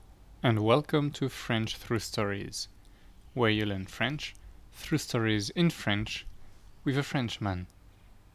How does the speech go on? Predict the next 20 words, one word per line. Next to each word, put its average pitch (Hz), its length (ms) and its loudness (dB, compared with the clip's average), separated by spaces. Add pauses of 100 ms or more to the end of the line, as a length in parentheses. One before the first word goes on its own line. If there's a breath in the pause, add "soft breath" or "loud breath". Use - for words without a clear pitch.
(920)
Il 113 160 4
y 120 80 8
a 160 80 6
quelque 120 460 0
temps, 120 320 0 (840)
j'ai 127 160 2
reçu 135 500 4
un 104 180 0
très - 280 0
gentil 117 380 0
message 104 680 -4 (160)
de 107 80 0
Jeannette, 95 560 -2 (560 soft breath)
qui 113 240 0
vit 127 200 0
dans 117 140 2
le 104 100 2
nord-ouest 110 640 2
de 104 100 0
l'Angleterre 104 840 0